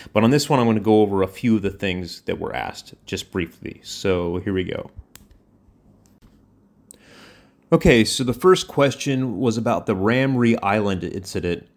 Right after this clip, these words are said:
in Myanmar that occurred during World War Two.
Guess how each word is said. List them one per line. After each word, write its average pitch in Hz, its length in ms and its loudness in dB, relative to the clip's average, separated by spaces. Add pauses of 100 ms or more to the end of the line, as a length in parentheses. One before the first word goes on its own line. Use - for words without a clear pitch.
in 92 280 -4
Myanmar 82 640 0 (100)
that 90 260 0
occurred 95 440 2
during 90 320 0
World 87 200 0
War 82 180 -2
Two. 78 420 -8